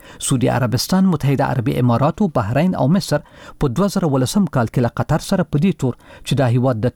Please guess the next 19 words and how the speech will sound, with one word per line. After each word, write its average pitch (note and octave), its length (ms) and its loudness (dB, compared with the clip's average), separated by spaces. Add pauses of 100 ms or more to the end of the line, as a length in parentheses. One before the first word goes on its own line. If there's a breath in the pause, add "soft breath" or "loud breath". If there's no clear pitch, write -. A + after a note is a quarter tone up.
تروریزم C3+ 420 0
ملاتړ B2 340 0 (100)
کوي، E3 180 0 (260 loud breath)
ډیپلوماټیک B2+ 680 -2
او F#3 60 2
تجارتي A#2+ 540 0
اړیکې A2+ 320 -2
پرې D#3+ 240 0
کړل. A#2+ 160 -4 (300 soft breath)
قطر A#2+ 400 -2
دا A#2 40 2 (140)
تورونه B2 260 2 (160)
رد F3 220 -2
کړي - 240 -2
دي. B2+ 80 -8 (480 loud breath)
د C3+ 160 2
هیوادونو C3 480 0
قطر D3+ 320 -2
ته G3 80 0